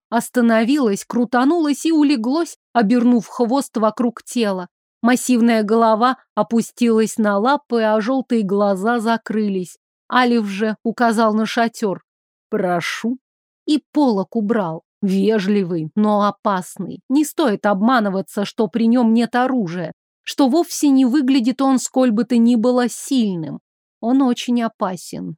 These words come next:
Он не повернётся к Михе спиной. А если и повернётся, то жёлтые глаза химеры проследят, чтобы в эту спину не ударили. Надо ждать. Ица шагнула за Миарой, и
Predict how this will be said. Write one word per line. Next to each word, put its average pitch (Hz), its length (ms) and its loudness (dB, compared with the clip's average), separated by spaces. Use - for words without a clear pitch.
Он 214 460 -2
не 226 220 4
повернётся 240 880 0
к - 100 -16
Михе 220 340 0
спиной. 220 760 -2
А 247 120 0
если 233 420 2
и 214 60 0
повернётся, 262 760 0
то 254 280 0
жёлтые 233 440 0
глаза 226 520 2
химеры 247 640 0
проследят, 226 800 -2
чтобы 214 400 -2
в 190 80 -2
эту 202 280 -4
спину 247 520 0
не 220 160 4
ударили. 180 680 -2
Надо 190 560 -4
ждать. 202 460 -4
Ица 285 320 0
шагнула 233 640 0
за 220 220 0
Миарой, 220 580 0
и 240 180 2